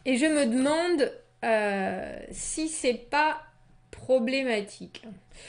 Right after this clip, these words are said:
C'est pas problématique dans cette idée où, euh, peut-être dans les deux prochaines semaines, on va se dire, « Mais moi j'ai fait beaucoup et pourtant il n'y a pas de résultat.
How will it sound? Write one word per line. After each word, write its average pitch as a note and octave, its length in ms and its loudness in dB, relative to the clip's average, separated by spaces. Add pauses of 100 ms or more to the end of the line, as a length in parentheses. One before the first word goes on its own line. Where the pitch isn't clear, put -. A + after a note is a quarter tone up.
(140)
C'est D4+ 160 -2
pas F4 140 4
problématique C#4 800 2
dans C#4+ 180 2
cette C4+ 340 2
idée C#4+ 480 2
où, D4+ 280 4
euh, A#3 160 2
peut-être C4 460 0
dans A3+ 140 2
les G#3+ 160 2
deux C4+ 180 0
prochaines C4+ 440 0
semaines, B3+ 640 0
on A3+ 120 2
va B3+ 180 4
se C4+ 160 -4
dire, « A#3+ 380 2 (200)
Mais A3+ 180 4
moi D4 180 2
j'ai B3+ 160 -2
fait D#4 200 2
beaucoup B3+ 600 2
et A3 80 6
pourtant C4+ 380 -4
il E4+ 40 -2
n'y C4+ 60 2
a F#3 80 0
pas D4 260 -2
de C4+ 80 -2
résultat. A#3 880 -2